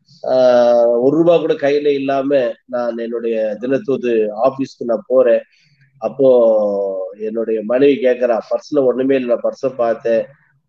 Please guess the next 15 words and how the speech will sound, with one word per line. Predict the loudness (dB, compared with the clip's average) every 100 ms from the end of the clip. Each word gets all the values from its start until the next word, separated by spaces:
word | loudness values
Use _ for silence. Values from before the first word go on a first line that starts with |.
| -6
ஒரு | -2
ரூபாய் | 0 0
கூட | 0 -4
இல்ல, | -4 -6 -6 -8 -14 _ _ _ _ _ _ _ _
என்ன | -6 0 2
பண்ணுவீங்க?" | 2 -2 -4 -4 -4
அப்படின்னா | -6 -8 -14 -18 -20 -20
நான் | -20 -10
சொன்னேன், | -6 -4 -4
"அப்படிலாம் | -2 2 2 2
சொல்லாத, | 2 2 2
இனிமேல் | -4 0 2 2
ஒண்ணும் | 0 0 -2
இல்லைன்னு | -2 -4
சொல்லாத, | -6 -4 -2 0 2 0